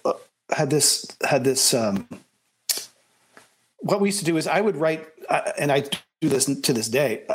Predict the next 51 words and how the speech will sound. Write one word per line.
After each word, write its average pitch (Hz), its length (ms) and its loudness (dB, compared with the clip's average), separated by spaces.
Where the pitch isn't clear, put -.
I, - 160 0
I, 151 200 2
before 170 440 0
I 151 60 2
write 139 180 2
a 110 80 -6
story, 139 480 0
before 147 280 0
I 135 40 2
commit 151 340 0
to 135 100 0
a 113 60 -2
story, 117 380 2
I 127 100 2
have 123 200 0
conversations 127 500 2
with 117 100 -2
the 110 100 0
art 143 140 2
department. 117 460 -2
"Hey, 185 160 0
hey, 160 400 0
can 156 180 0
we 139 80 4
do 151 260 2
this? - 480 -2
Can 147 160 0
we, 147 160 2
can 147 160 -2
I 143 80 2
build 151 300 0
this? 92 240 0
Can, 143 140 2
what 139 200 -2
do 160 80 4
you 156 60 2
think? 156 200 -2
What - 280 0
stages 151 440 2
would 147 160 -2
she, - 240 2
should 127 240 0
we 123 80 2
put 123 200 0
it 113 100 0
in? 110 180 0
How 185 200 0
would 220 140 2
we 170 100 2
achieve 151 300 0
this?" 143 480 -2